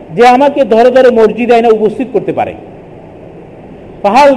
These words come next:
তাআযানু লি আন নুসাল্লিয়া ফিল বাইত, আপনি কি আমাকে অনুমতি দেন আমি ঘরে নামাজ পড়ি?" রাসূলুল্লাহ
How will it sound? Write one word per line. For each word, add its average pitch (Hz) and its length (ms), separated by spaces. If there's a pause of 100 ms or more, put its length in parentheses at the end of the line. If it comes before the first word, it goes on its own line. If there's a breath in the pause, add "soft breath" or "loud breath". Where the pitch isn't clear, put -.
তাআযানু 294 540
লি 277 220
আন 262 260
নুসাল্লিয়া 254 760
ফিল 226 160
বাইত, 254 440 (420)
আপনি 220 400
কি 240 80
আমাকে 226 360
অনুমতি 226 440
দেন 247 320 (480)
আমি 214 380
ঘরে 208 320
নামাজ 214 260 (140)
পড়ি?" 285 200 (2000)
রাসূলুল্লাহ 214 680